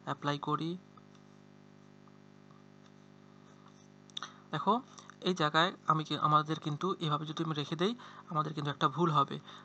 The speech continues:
দেখো তোমরা ভুলটি, ভুলটি প্রথমে খুঁজে পাও কিনা। তোমরা চাইলে, আ, কিছুক্ষণ পজ করে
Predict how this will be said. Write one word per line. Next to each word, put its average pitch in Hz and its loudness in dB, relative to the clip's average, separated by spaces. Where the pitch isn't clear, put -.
দেখো 160 0
তোমরা 151 2
ভুলটি, 151 -4
ভুলটি 156 -2
প্রথমে 147 -4
খুঁজে 156 -4
পাও 139 6
কিনা। 135 -6
তোমরা 156 2
চাইলে, 147 0
আ, 147 4
কিছুক্ষণ 156 0
পজ 156 2
করে 185 0